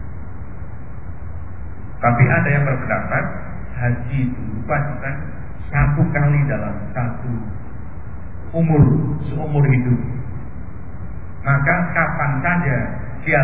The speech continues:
mau mengerjakan, kalau nggak tahun sekarang, tahun depan, ya boleh aja gitu. Asalkan sebelum mati dia sudah mengerjakan gitu. Kalau sampai mati dia nggak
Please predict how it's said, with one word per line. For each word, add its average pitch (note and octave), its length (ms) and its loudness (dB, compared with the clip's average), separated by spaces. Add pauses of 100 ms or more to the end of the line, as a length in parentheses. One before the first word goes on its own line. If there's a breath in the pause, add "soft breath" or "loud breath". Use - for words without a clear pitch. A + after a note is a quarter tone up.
mau C3 160 4
mengerjakan, A#2+ 640 -2 (960)
kalau D3 240 2
nggak B2+ 180 0
tahun B2+ 200 2 (100)
sekarang, C#3 340 2
tahun C3+ 240 0
depan, F#3 240 -2 (560)
ya G2+ 100 -6 (1040)
boleh A#2+ 240 6
aja C#3+ 300 2
gitu. - 260 -2 (720)
Asalkan B2+ 520 -2 (960)
sebelum C3+ 320 6
mati A#2 340 2
dia - 240 0
sudah D3+ 240 2
mengerjakan D#3 580 -2 (120)
gitu. - 160 -6 (1080)
Kalau C#3 240 2 (400)
sampai E3 220 2
mati E3 320 0 (340)
dia C#3 160 4
nggak C#3+ 220 4